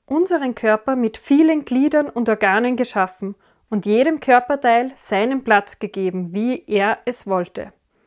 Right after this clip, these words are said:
Ja, es sind viele Teile, aber nur ein Körper. Das Auge kann nicht zur Hand sagen, ‚Ich brauche dich nicht‘, und der Kopf kann nicht zum Fuß sagen, ‚Ich brauche dich nicht.‘ In Wirklichkeit sind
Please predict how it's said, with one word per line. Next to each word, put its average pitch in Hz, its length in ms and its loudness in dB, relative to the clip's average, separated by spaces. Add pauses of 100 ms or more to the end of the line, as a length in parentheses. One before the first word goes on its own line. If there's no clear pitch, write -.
(680)
Ja, 240 460 4
es 214 180 -4
sind 247 180 -4
viele 359 360 4
Teile, 247 480 0 (400)
aber 214 240 2
nur 214 240 -2
ein 240 240 2
Körper. 190 520 -4 (840)
Das - 200 -2
Auge 320 300 4
kann 339 180 0
nicht 370 240 0
zur 302 160 0
Hand 269 240 2
sagen, 214 400 0 (140)
‚Ich - 240 -8
brauche 285 340 4
dich 233 220 -4
nicht‘, 202 320 -6 (460)
und 240 160 0
der 220 60 2
Kopf 277 380 -2
kann 254 160 2
nicht 359 220 2
zum 330 160 0
Fuß 359 280 2
sagen, 214 380 2 (400)
‚Ich - 220 -8
brauche 233 360 4
dich 214 220 -8
nicht.‘ - 340 -10 (680)
In 226 180 4
Wirklichkeit 339 680 2
sind 233 300 -2